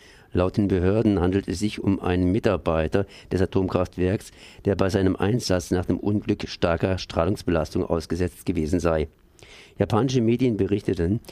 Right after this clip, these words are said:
der Mann habe daraufhin Lungenkrebs entwickelt und sei daran gestorben. Unklar ist nach wie vor, wie viele Menschen durch den Austritt von radioaktiver Strahlung erkrankt sind.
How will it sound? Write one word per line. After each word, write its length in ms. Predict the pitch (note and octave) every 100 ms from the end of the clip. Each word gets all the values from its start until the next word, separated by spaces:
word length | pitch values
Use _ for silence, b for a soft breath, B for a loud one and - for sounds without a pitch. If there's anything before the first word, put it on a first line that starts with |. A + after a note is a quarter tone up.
| B B B
der 120 | G2+ F#2
Mann 340 | F2+ G#2 A2
habe 240 | F2+ F2+
daraufhin 520 | F#2 F2 F#2+ F#2 - F#2+
Lungenkrebs 540 | F2+ A2+ F#2+ F2+ -
entwickelt 520 | G2 E2+ F2+ - - B B B
und 220 | - A#2
sei 240 | - E2+ F2
daran 260 | D#2 D#2+
gestorben. 560 | F2+ F2+ F2 D#2+ D#2+ D#2 _ _ _ _ B B B B B B
Unklar 580 | - D3+ - E2+ E2 G2 -
ist 260 | G2+ -
nach 240 | - F#2+ -
wie 100 | A2+
vor, 440 | - F2+ F#2 A2+ -
wie 100 | F#2+
viele 180 | A2+ G#2
Menschen 560 | F#2+ G2+ A#2 B2 A2+
durch 180 | G2+ F#2
den 240 | - F2+ -
Austritt 440 | G2 A2 - F2+
von 160 | - F2+
radioaktiver 640 | F2+ F2 F#2 - G2+ F2+
Strahlung 520 | - E2 E2 F2+ A#2+
erkrankt 600 | - F2+ - E2 F2+ -
sind. 380 | - - D2+ -